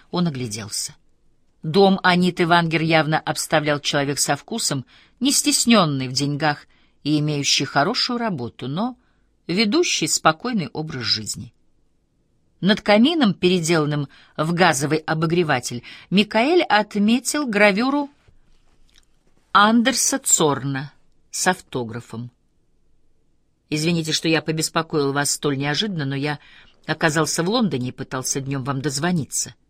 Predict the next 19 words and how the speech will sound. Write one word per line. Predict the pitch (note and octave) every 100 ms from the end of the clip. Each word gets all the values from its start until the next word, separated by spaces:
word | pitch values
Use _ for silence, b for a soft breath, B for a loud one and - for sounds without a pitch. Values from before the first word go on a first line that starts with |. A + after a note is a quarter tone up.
| _ _ _ _ _ _ _ _ _ B B
«Ясно. | A#3 A3 - A3 b b b b _
В | -
чём | F4 F4+ -
суть | - E4 D#3+
вашего | D3 - C#3
дела?» | C3+ C3+ B2+ C3 _ _ _ _ _ _ _ _ _ _ _
По | - C3
голосу | C#3 D3 -
чувствовалось, | E3 F#3+ - F3+ F3+
что | - - C3+
она | B2+ B2+
приготовилась | C#3+ A#2+ B2 B2 A2 A#2 -
к | -
обороне. | A#2 A2+ - F2+ - _ _ _ _ _ _ _ _ _ B B
«Вы | F#3 G#3+ G3+
собираетесь | - B3 F4+ - G3+ -
ехать | - C3+
на | C3
похороны?» | C3+ A#2 - A2+ A#2